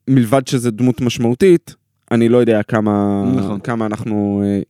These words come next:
Speaker 1: כרגע יודעים באמת על הסרט.
Speaker 2: בסדר.
Speaker 1: בסדר.
Speaker 2: נכון, כן. אה, חדשות עצומות עבור המגיש סלש שותף אורי,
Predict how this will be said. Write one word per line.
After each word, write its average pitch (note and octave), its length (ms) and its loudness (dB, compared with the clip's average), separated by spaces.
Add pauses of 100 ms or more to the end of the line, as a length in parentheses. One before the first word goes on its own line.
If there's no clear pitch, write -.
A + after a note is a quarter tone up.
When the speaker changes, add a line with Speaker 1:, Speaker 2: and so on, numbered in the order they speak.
(120)
Speaker 1:
כרגע B2 340 2
יודעים A2+ 380 2
באמת G#2+ 340 -2
על G2 100 -2
הסרט. F#2+ 380 -8 (800)
Speaker 2:
בסדר. C3 160 -14 (100)
Speaker 1:
בסדר. G#3+ 240 0
Speaker 2:
נכון, G3+ 160 -12
כן. G#2+ 200 -10 (800)
אה, A2 60 -10 (1080)
חדשות A#2+ 600 -4
עצומות F3 760 0 (400)
עבור C3+ 680 2
המגיש A#2 1300 -2
סלש A#2+ 420 -6
שותף A#2+ 440 -4
אורי, D#3+ 480 0